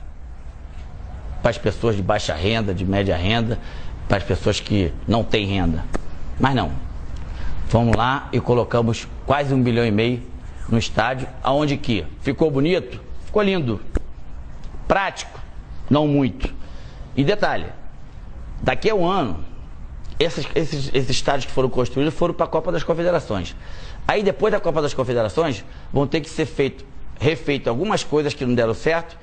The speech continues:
e coisas novas pra Copa do Mundo. Que quem determina isso é o verdadeiro presidente da fifa hoje, que se chama,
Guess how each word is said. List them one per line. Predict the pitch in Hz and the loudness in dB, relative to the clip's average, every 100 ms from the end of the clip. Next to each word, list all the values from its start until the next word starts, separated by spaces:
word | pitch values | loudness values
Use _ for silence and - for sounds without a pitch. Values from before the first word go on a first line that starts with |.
| - - | -12 -6
e | - 190 | -2 0
coisas | 170 180 196 151 | 2 4 2 2
novas | 151 175 180 | 2 0 0
pra | 175 | -2
Copa | - 170 190 | 0 -2 0
do | 196 | 0
Mundo. | 180 151 85 - - - - - - - | 2 0 -2 -8 -6 -6 -6 -6 -2 -2
Que | - 127 127 | 2 2 2
quem | - 135 | 2 2
determina | 135 131 131 127 131 | 2 2 2 2 2
isso | 131 180 - - - - - - - - - - - - - 165 | 2 0 -2 -8 -10 -10 -12 -14 -12 -12 -8 -2 0 2 2 2
é | 156 156 - - - - - - - | 2 0 -6 -8 -10 -10 -12 -10 -2
o | 135 | 2
verdadeiro | 123 147 135 110 143 151 | 4 4 2 2 2 2
presidente | 147 135 143 | 2 2 2
da | 143 | 2
fifa | 120 143 160 | 2 0 2
hoje, | 147 113 98 | 2 2 2
que | |
se | 123 | 0
chama, | - 131 143 | 2 2 2